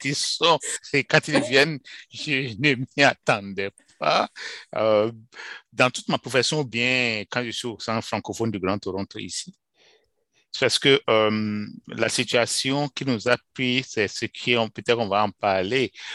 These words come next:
c'est la situation de, euh, de la pandémie que nous vivons. Parce que je suis directeur du, des ressources humaines et du développement organisationnel, on n'était pas, on n'était pas préparé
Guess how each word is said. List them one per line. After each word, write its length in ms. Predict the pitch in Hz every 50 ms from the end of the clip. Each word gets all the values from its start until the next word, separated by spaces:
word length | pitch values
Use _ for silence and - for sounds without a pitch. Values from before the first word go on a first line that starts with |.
| - - _
c'est 280 | - - - - 110
la 140 | 98 98 90
situation 640 | - - 104 - - 110 101 - - - 131 123 117
de, 580 | 101 90 104 104 101 101 98 101 98 101 101 -
euh, 760 | - 92 92 95 90 92 90 87 82 - - - 80 82 90 95
de 100 | 98 98
la 140 | 98 95
pandémie 500 | - - 101 104 107 101 104 104 120 123
que 120 | - - 123
nous 220 | 107 98 110 110 101
vivons. 500 | 95 98 92 87 87 139 185 160 110 92 - _ _ - - - - -
Parce 160 | - 107 -
que 100 | - 135
je 140 | 123 123 113
suis 220 | - - 131 120
directeur 680 | 110 104 113 107 107 95 - - 123 120 117 120 127 123 - _
du, 260 | - 92 - 107 104 95 -
des 140 | 87 101 95
ressources 420 | 98 101 - - 123 117 98 90
humaines 560 | 98 92 92 90 - 123 139 156 165 160 170 - _ -
et 80 | - 104
du 140 | 107 101 90
développement 420 | - 107 92 92 98 - - 117
organisationnel, 960 | 101 90 92 90 90 82 87 82 - - - 92 85 90 113 135 151 151 160 - - - - - - - - - -
on 60 | 117
n'était 200 | 113 104 - 123
pas, 400 | - - 123 123 127 127 135 - - _ -
on 60 | 120
n'était 200 | 120 101 - 120
pas 160 | - - 120 - _ _ _ _ _ _ _ _ _ _ _
préparé 1040 | - 131 123 110 - - - 120 110 107 101 104 113 127 127 131 143 160 196 254